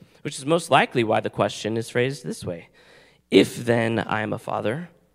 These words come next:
where is my honor?" God is rightly demanding the honor that is due him as Israel's father. And as those who live in a culture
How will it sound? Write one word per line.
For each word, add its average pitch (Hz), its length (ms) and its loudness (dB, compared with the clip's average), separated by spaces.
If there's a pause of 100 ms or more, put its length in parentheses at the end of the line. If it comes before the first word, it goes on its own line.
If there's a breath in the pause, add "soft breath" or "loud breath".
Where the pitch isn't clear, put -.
(100)
where 107 160 -4
is 131 120 -4
my 151 160 -2
honor?" 165 360 -6 (800)
God 113 180 0
is 127 200 0 (220 loud breath)
rightly 135 460 4
demanding 117 540 -4
the 117 180 -10
honor 113 500 -2 (220 soft breath)
that 98 120 -4
is 110 160 -8
due 135 340 -4
him 101 360 -12 (240 soft breath)
as - 180 -8
Israel's - 560 -14
father. - 340 -14 (1900 soft breath)
And - 60 0
as 156 140 2
those 180 260 8
who 170 100 0
live 143 360 6
in 123 160 -4
a 107 80 -4
culture 110 840 -6